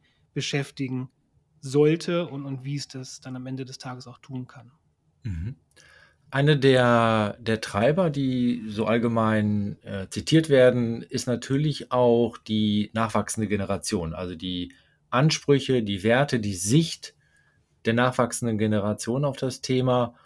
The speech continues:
Speaker 2: Und Sie als Professor arbeiten ja viel mit jungen Leuten, die in der Entwicklung sind und sich orientieren und ihren Berufseinstieg dann irgendwann suchen. Wie ist denn da Ihre Sicht auf eben gerade diese Generation und deren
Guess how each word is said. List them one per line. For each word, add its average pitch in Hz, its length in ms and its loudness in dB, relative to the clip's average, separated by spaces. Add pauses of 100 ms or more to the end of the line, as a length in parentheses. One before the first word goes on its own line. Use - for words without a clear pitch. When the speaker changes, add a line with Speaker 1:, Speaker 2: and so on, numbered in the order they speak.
(360)
Speaker 2:
Und 113 640 4
Sie 113 180 4
als 127 160 4
Professor 123 460 0
arbeiten 151 340 2
ja 139 120 2
viel 139 220 0
mit 127 160 2
jungen 131 240 2
Leuten, 127 480 6
die 113 260 -2
in 123 100 0
der 120 120 4
Entwicklung 123 440 -2
sind 120 260 2
und 110 140 -4
sich 104 160 -4
orientieren 123 800 2
und 110 320 -4
ihren 107 240 0
Berufseinstieg 110 840 -4
dann 110 140 0
irgendwann 107 380 -2
suchen. 107 380 -2 (420)
Wie 139 60 2
ist 143 120 -2
denn 156 100 4
da 147 60 6
Ihre 151 320 4
Sicht 120 380 0
auf 117 180 2
eben 131 240 0
gerade 117 320 2
diese 135 320 -2
Generation 123 720 2
und 110 220 -4
deren 127 420 2